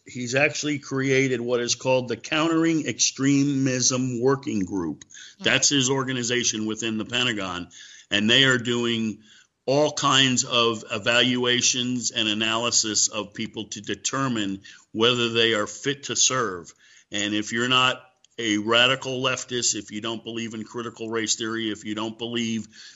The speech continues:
Speaker 1: that people who served, uh, in the past are no longer fit, this is really bad stuff, and Americans
Speaker 2: Yeah.
Speaker 1: need to wake up and realize what's going on,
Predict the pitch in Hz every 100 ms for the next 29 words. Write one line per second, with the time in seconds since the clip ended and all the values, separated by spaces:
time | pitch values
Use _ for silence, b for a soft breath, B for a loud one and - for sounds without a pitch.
0 | B 104 - - 135 127 127 123 120 110
1 | - 123 127 127 110 - _ b b b
2 | - 107 104 107 113 104 101 123 117 117
3 | - - 117 107 110 110 113 113 101 98
4 | 123 117 101 - b b b 123 147 214
5 | 143 156 156 143 131 127 - - 120 113
6 | 110 113 143 185 180 113 120 113 110 104
7 | 110 107 113 110 104 113 113 107 101 104
8 | 101 117 104 107 107 98